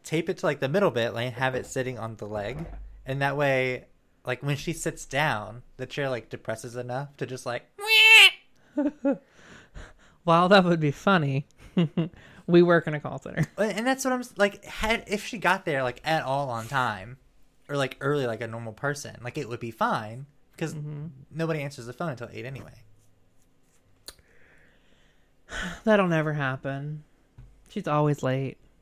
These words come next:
Speaker 1: I know.
Speaker 2: Always late.
Speaker 1: Always late.
Speaker 2: Oh my God. Always late. Just like the ending of this episode. Oh my God. Thank you very much for listening. Have a wonderful weekend.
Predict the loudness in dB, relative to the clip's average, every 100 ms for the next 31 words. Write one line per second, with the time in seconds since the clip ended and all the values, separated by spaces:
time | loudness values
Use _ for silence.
0 | _ _ -12 -4 2 6 4 2 -6 -16
1 | -20 _ _ _ _ _ _ _ _ _
2 | -8 0 4 8 8 8 6 4 0 -2
3 | -4 -4 -6 -8 -12 -12 4 8 10 8
4 | 6 2 4 2 0 -2 -2 -4 -4 -2
5 | -2 -4 -8 -10 -14 -14 -14 -10 -6 -4
6 | -4 -2 2 2 2 0 -4 -2 0 2
7 | 2 0 -2 -4 -2 -4 -4 -4 -2 -4
8 | -4 0 2 2 0 0 0 0 -4 -4
9 | -4 -2 -2 -4 -6 -6 -8 -8 -10 -12
10 | -8 -4 -2 0 -2 -4 -8 -8 -4 -2
11 | -2 -6 -8 -4 -4 -4 -4 -4 -4 0
12 | 0 0 -2 -2 -2 0 0 0 -2 0
13 | 0 0 0 -2 -6 -4 -2 0 -2 -2
14 | -2 -4 -6